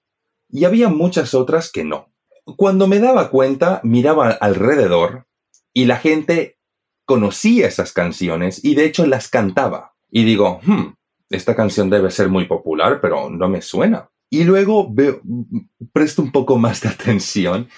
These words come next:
y veo que estoy rodeado de gente que es muy joven.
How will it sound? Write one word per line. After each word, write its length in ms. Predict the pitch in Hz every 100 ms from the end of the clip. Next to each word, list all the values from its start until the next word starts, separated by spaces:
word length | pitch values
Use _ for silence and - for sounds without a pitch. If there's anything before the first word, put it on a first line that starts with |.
| - -
y 160 | 156 165
veo 140 | 190
que 80 | 165
estoy 320 | 151 156 151
rodeado 760 | - 113 113 104 95 95 98 -
de 140 | 95 90
gente 400 | 92 85 113 -
que 260 | 85 90
es 240 | 117 - _ _ _ _
muy 440 | 117 131 151 123 92
joven. 500 | - 76 - -